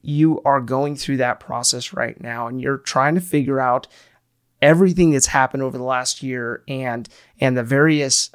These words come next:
um, challenges, the various unique situations that have caused your financial picture to change, as well as your taxation to change, you may want to consider,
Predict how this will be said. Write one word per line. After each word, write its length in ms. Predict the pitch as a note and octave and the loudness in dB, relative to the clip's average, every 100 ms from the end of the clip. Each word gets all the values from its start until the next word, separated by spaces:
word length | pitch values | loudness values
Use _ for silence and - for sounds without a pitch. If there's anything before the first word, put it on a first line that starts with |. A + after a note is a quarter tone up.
| - | -6
um, 440 | B2+ B2 A#2+ A#2 - | -2 0 -2 -6 -4
challenges, 720 | - - C#3 C#3 D3 C3+ C3 | 0 4 4 4 2 -2 -6
the 60 | B2 | -6
various 500 | B2 C3 C3 B2 - | -4 -4 -2 -2 -2
unique 680 | C3+ C3+ C3 C#3+ D3+ - - | 0 0 0 0 0 -2 -4
situations 1040 | - D3 - C#3 B2+ B2+ C3 C#3 C3+ C3 - - - | -2 -2 -2 0 0 -2 -4 -4 -2 -2 -4 -20 0
that 160 | C#3 | 2
have 220 | B2+ C3 - | 2 0 -4
caused 440 | - C3+ C#3+ C3+ | -2 0 0 -2
your 280 | B2+ C3 A#2+ | -4 -4 -4
financial 560 | - B2+ C3+ C3+ D3 | -4 -4 -4 -4 -4
picture 480 | A#2 - D#3 - E3 | -6 -4 -4 0 0
to 80 | D3 | 0
change, 560 | - - C#3+ C#3+ C3+ - - - | -4 -2 -2 -4 -8 -12 -20 -6
as 160 | - C3 | -2 -2
well 240 | C3 C3 | 0 0
as 100 | C3+ | 0
your 120 | A#2 | -4
taxation 680 | A2+ - C3 - C3 C#3 - | -8 -6 -6 -2 -2 0 0
to 60 | A#2 | -2
change, 460 | - B2 A#2+ A#2 - - - | -4 -6 -8 -12 -18 -20 -4
you 180 | E3+ G#3 | 2 4
may 240 | F#3+ D#3 | 4 4
want 320 | D#3+ C#3+ C#3+ | 2 0 -2
to 100 | - | -6
consider, 840 | C#3 C3 B2 - - C#3 C3+ C#3 | -10 -6 -2 -2 2 2 2 0